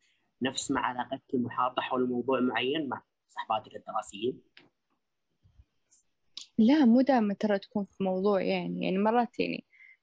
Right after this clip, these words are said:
Speaker 2: شيء يفتح السالفة ونقعد نسولف بالساعات. يعني، حتى نجمة وهي نجمة مرات تمر أسابيع ما، ما نكلم بعض.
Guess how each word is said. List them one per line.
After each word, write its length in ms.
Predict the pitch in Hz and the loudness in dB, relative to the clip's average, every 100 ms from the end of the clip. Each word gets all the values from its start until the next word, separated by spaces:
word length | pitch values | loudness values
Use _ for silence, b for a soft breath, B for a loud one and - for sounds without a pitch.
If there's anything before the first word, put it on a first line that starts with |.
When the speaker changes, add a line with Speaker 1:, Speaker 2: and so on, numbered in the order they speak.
| 247 | -4
Speaker 2:
شيء 320 | - 262 233 | 2 4 2
يفتح 280 | - 208 208 | 0 -8 -8
السالفة 500 | - 233 220 214 233 | -6 -2 -2 -2 -4
ونقعد 300 | 233 196 190 | -2 -4 -8
نسولف 300 | - 196 185 | -6 -6 -6
بالساعات. 540 | 180 - 180 180 180 180 _ - b b b | -8 -4 -2 0 -2 -6 _ -20 b b b
يعني، 120 | 180 202 | 0 2
حتى 280 | 247 - | 0 0
نجمة 260 | 220 226 214 | 0 2 0
وهي 140 | 202 | 0
نجمة 260 | 208 240 262 | 0 0 2
مرات 220 | 208 214 | 2 0
تمر 260 | - 202 - | -4 -4 -4
أسابيع 280 | - 202 226 | -2 -2 -2
ما، 240 | 196 170 - | -4 -6 -8
ما 80 | 208 | -8
نكلم 400 | 214 180 160 175 | -6 -4 -2 -2
بعض. 260 | 160 160 | -2 -2